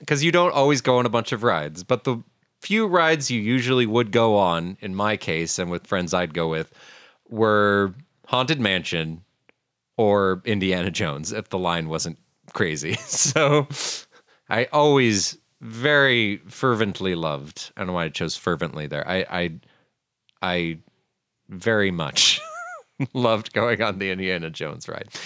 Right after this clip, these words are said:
<sighs> Look at this.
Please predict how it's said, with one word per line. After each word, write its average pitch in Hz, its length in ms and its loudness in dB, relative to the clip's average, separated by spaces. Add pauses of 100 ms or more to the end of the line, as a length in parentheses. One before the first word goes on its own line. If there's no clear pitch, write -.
(680)
<sighs> - 1200 -14
Look 92 220 -8
at - 120 -16
this. - 500 -8